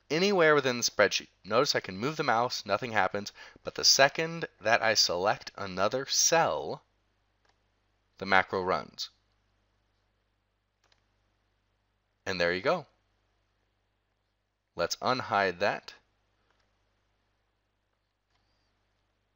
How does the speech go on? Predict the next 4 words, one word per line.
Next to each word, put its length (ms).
So 260
select 380
a 40
cell, 460